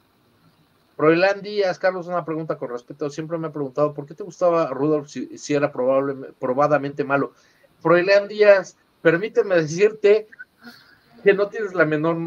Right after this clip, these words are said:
idea. No era probadamente malo. El tipo era un talento de primera ronda que se cayó hasta la tercera ronda, ¿sí? Y probadamente entró y exhibió a Kenny Pickett.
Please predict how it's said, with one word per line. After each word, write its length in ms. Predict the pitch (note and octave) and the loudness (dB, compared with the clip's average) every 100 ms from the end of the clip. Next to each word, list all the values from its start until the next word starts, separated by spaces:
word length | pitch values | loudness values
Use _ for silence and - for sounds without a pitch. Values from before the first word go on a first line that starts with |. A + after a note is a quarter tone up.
| D3+ D3 C#3+ | -8 -10 -4
idea. 480 | C#3 C3 B2+ F#2 - _ _ _ A#2+ - | -2 2 2 0 -4 _ _ _ -20 -10
No 300 | D3+ G3 G#3 | -2 0 2
era 260 | G#3 G3+ | 2 0
probadamente 760 | F#3+ E3+ E3 E3+ E3 E3 D#3+ D#3 | -2 -4 -4 -4 -6 -8 -10 -8
malo. 400 | C#3 C#3 G#2 D#2 _ _ _ | -4 -4 -4 -12 _ _ _
El 160 | C#3 C#3+ | -12 -10
tipo 240 | F#3 G3 | -8 -4
era 80 | G3+ | -4
un 80 | G3 | 0
talento 360 | F#3+ F#3 F#3+ | -2 -2 -4
de 60 | F#3 | -8
primera 400 | - D3 E3 E3 | -6 -8 -6 -6
ronda 280 | D#3 E3+ E3 | -6 -8 -10
que 60 | |
se 160 | - D3 | -12 -12
cayó 220 | C#3+ C3+ | -6 -6
hasta 200 | D3+ - | -6 -6
la 100 | C#3+ | -6
tercera 400 | - A2+ B2 C3 | -6 -10 -4 -4
ronda, 460 | B2 A#2+ A#2 F2+ D#2+ _ _ _ _ _ | -2 -4 -8 -10 -14 _ _ _ _ _
¿sí? 240 | A2+ B2+ C#3+ _ _ _ | -8 -8 -10 _ _ _
Y 160 | F#3 F3+ | -8 -8
probadamente 1160 | D3 F#3+ G3+ B3+ B3 A#3+ B3 B3 B3 B3 - F3 | 0 4 6 6 6 2 0 -2 0 0 0 -4
entró 560 | F3+ - G#3 A3 D4 - _ - - A#2+ | -4 -2 0 2 0 -4 _ -12 -10 -2
y 140 | F3+ | 0
exhibió 500 | F#3+ - F#3 F3+ G#3 | 0 -4 -8 2 2
a 80 | G3+ | 2
Kenny 220 | G3 F3 | -2 -6
Pickett. 400 | D3 D3+ D3 G2+ | -6 -6 -6 -12